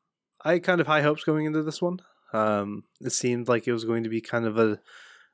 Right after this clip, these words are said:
darker magical girl kind of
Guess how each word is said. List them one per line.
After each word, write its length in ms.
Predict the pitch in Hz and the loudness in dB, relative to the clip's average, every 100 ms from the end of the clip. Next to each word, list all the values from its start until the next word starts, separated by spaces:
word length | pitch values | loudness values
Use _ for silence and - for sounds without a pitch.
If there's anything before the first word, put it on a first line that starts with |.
| - 98 - | -20 -12 -2
darker 880 | 113 120 120 123 120 120 120 117 110 | 2 2 0 0 2 2 2 0 -2
magical 800 | 104 107 113 123 - 139 151 143 | -4 -2 2 0 0 -2 -2 0
girl 360 | 147 151 156 | 0 2 0
kind 360 | - 160 156 156 | -2 -4 -2 -2
of 240 | 160 156 | -6 -8